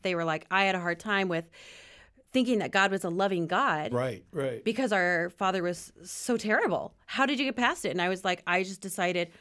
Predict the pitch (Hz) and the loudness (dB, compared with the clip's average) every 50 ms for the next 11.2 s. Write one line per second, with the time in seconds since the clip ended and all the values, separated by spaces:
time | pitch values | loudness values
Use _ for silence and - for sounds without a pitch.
0 | - _ _ _ - - 196 196 214 240 254 - 233 185 - - - 113 110 - | -20 _ _ _ -8 -4 0 2 2 2 0 0 -2 -4 -4 -4 -8 -10 -10 -10
1 | - 214 - _ _ _ _ _ _ _ _ _ _ - 233 233 233 226 226 220 | -12 -14 -16 _ _ _ _ _ _ _ _ _ _ 0 2 2 2 2 0 -2
2 | 185 165 170 165 165 165 - 175 135 - - - - - _ _ _ _ - 247 | 0 0 0 0 0 -2 -6 -8 -8 -8 -8 -10 -12 -14 _ _ _ _ -2 0
3 | 208 - 269 285 302 302 - - 226 311 508 - 320 233 185 170 165 156 - 180 | 0 0 0 0 0 0 4 4 6 6 6 4 2 0 0 -2 -4 -4 -6 -8
4 | 165 170 214 226 262 269 - - - - _ _ - 262 302 359 - - - 226 | -4 0 0 2 2 2 0 -2 -6 -12 _ _ -2 2 2 2 2 2 2 0
5 | 165 107 - 180 190 196 190 185 202 196 196 - 196 220 233 - - 180 190 196 | 2 2 0 -2 0 0 0 -2 -2 -6 -4 -2 0 0 0 0 0 -2 -2 -2
6 | 190 - - - 226 220 - 175 175 180 220 247 - 196 185 180 190 180 170 - | -6 -6 -6 -6 -4 -2 0 -2 0 0 -2 -2 -2 -2 -4 -2 -2 -2 -4 -4
7 | - - 220 - - - 185 185 190 202 - 220 226 214 254 294 - - 147 - | -4 -6 -4 -2 0 0 0 0 -2 -2 -4 -6 -6 -8 -8 -6 -6 -6 -6 -8
8 | - - - - - - - - - - _ - - - - _ _ _ - 214 | -12 -16 -20 -20 -20 -20 -20 -20 -20 -20 _ -8 -8 -8 -8 _ _ _ -4 0
9 | - - 247 - - 262 277 262 269 254 262 269 247 269 302 339 359 330 262 226 | 2 2 2 4 4 2 2 2 2 2 2 2 2 2 2 2 2 2 2 4
10 | 208 185 190 202 214 143 190 185 175 185 185 180 196 - - - 254 254 262 262 | 4 4 4 2 2 0 -2 0 2 2 2 2 2 0 -2 -2 -2 0 0 -2
11 | 262 277 277 | -4 -6 -8